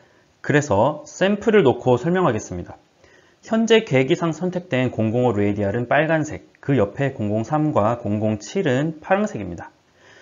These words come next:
내가 선택한 공공오 레이디알 위에서 이쁘게 잘 비행하고 있다면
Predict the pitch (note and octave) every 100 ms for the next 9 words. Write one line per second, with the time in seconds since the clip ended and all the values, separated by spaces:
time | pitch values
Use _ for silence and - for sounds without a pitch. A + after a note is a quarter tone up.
0 | - _ - B2 E3+ A#3+ B3 A#3+ G#3+ G#3+
1 | G3+ - C3 D3+ D3+ A#2+ C3+ C#3+ A2 G2
2 | A#2+ E3 A2+ A2+ - A#2 B2+ - D#3+ D3
3 | - G#2 A#2 A#2 A2 D#3 F#3 A2 - G2+
4 | D3+ G#2